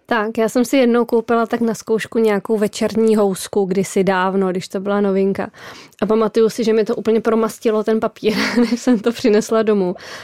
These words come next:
A, a přesně, často je to tučnější, má to i jako vyšší energetickou hodnotu a člověk to povečeří a pak třeba má i tu chuť na sladký, prostě ty sacharidy tam nějak schází. No. Je pravda, že tohle občas taky v tom jídelníčku,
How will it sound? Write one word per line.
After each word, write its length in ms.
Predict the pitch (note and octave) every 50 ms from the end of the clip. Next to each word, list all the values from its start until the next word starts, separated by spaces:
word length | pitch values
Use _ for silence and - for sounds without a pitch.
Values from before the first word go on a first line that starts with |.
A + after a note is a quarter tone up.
| - - _
A, 340 | G3+ G3+ G#3 G#3 G#3 G3+
a 140 | G#3 - -
přesně, 360 | - - B3 A3 - A3 G3
často 240 | - - G#3 - -
je 80 | A#3 A#3
to 100 | C4 C4+
tučnější, 600 | - A#3+ A3 - B3 A#3 A#3 A#3 A3+ - B3 A#3+
má 160 | A#3 A#3 A#3
to 160 | A#3 A#3+ -
i 40 | -
jako 240 | C4+ C#4 C4+ D4 C#4+
vyšší 360 | C4 C#4+ C4 - - C4 -
energetickou 640 | A#3+ A#3 A#3 A3+ A3 A3+ A3 A#3 A3 - - A3 A3
hodnotu 540 | G#3+ G#3+ G#3+ G#3+ G#3 G3+ - - F#3+ F#3+ G3+ - - - - - - _ _
a 240 | A3+ G#3+ G#3+ A3
člověk 360 | G#3+ - - A#3 A3+ A3+ A3+ -
to 100 | - A#3
povečeří 640 | - A3+ G#3+ A3 A3 - - G#3+ - A#3 A3+ A3
a 40 | A3
pak 160 | - B3 - - _ -
třeba 260 | - - C4 B3 C#4+
má 160 | C#4+ C4+ C#4+ D#4
i 100 | - C4+
tu 120 | - D4
chuť 220 | - - D4+ D#4 D4+ -
na 80 | - D4
sladký, 520 | - - D4+ D4 D4 - _ C#4 C4+ C#4
prostě 360 | C#4+ - C#4+ B3+ - - - C4
ty 140 | - -
sacharidy 500 | B3+ - A3+ - - G#3 A3 A3 G#3+ A3
tam 160 | G#3+ A3 G#3+ G#3
nějak 220 | G#3 G3+ G3 G3
schází. 500 | - - - E3+ D#3 D#3 D#3+ - - - - - _ _ _
No. 240 | G#3 F3+ F#3 G3 G3 _ - - - - _
Je 80 | - D4
pravda, 280 | C#4+ C4+ B3+ A3+ A3+ A#3
že 120 | A3+ A#3
tohle 420 | A3+ - F#3+ G#3 G#3 G3 G3 G#3 - _ _ _ _ _ _
občas 440 | - C#4+ - - - D4+ C#4 - -
taky 380 | - G#3 - - A#3+ A3 G#3+ A3
v 60 | -
tom 180 | - A#3+ A3+ G#3+
jídelníčku, 880 | G#3 G3 F#3+ F#3+ F#3+ F#3+ F#3+ F#3+ - - _ - G3 F#3+ F#3+ F#3+ -